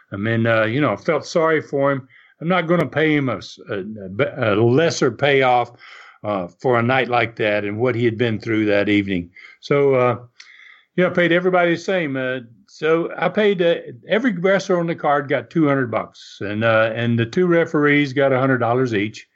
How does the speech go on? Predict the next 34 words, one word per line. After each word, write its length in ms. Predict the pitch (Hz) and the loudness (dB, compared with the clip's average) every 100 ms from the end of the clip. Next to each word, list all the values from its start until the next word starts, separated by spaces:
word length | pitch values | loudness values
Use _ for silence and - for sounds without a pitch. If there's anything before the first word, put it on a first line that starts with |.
| _ - - - _ | _ -20 -20 -20 _
Uh, 280 | 104 104 101 - 139 | -2 0 0 -4 -8
and 380 | 139 117 104 104 | -4 -2 -2 -2
I 140 | - 156 | -2 -2
felt 460 | - 220 196 127 | 2 0 -2 -8
pretty 260 | - 226 233 | -2 0 0
darn 420 | 139 147 214 185 | 0 0 2 2
good 260 | 131 226 175 | 0 0 -2
about 340 | 117 139 139 | -6 -6 -6
the 120 | 120 | -10
start 440 | - - 165 214 147 | -8 0 2 2 0
of 160 | 101 | -4
nineteen 520 | 104 147 175 170 165 139 | -4 -4 -2 0 0 0
seventy-six, 800 | 165 165 151 117 117 175 196 - | 2 2 0 -2 0 0 0 -6
to 100 | 107 | -10
tell 180 | 139 | -4
you 160 | 156 147 | 0 0
the 120 | 120 | 0
truth. 480 | 117 175 190 180 - | 0 0 0 -2 -4
And, 220 | 113 107 | -2 0
uh, 180 | 110 107 - - - - - | 0 -2 -8 -20 -20 -20 -6
and 220 | 127 120 113 | -2 0 0
I 240 | 143 202 | 0 0
felt 180 | 208 202 | 0 2
like 240 | 208 208 | 2 0
the 60 | 196 | 0
boys 400 | 165 233 233 - | 0 0 0 -2
thought 260 | - 185 190 | -2 0 2
that 120 | 190 | 0
was 120 | 165 | 0
a 40 | |
pretty 260 | 156 185 180 | 0 -2 0
decent 380 | 175 180 156 123 | 0 -2 -4 -2
payoff, 460 | 170 160 139 131 | 2 4 2 0
too. 360 | - 180 190 | -2 -2 -2